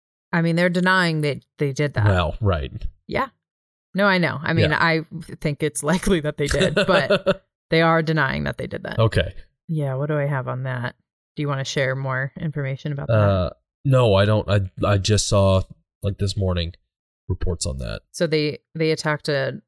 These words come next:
Speaker 1: an oil storage facility?
Speaker 2: Yep. Which is very important for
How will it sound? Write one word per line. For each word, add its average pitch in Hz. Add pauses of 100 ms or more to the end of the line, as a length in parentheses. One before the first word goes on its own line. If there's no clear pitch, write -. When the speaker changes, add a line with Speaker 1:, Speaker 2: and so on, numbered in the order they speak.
(100)
Speaker 1:
an 151
oil 156
storage 175
facility? 196 (160)
Speaker 2:
Yep. - (500)
Which 123
is 139
very 135
important 113
for 107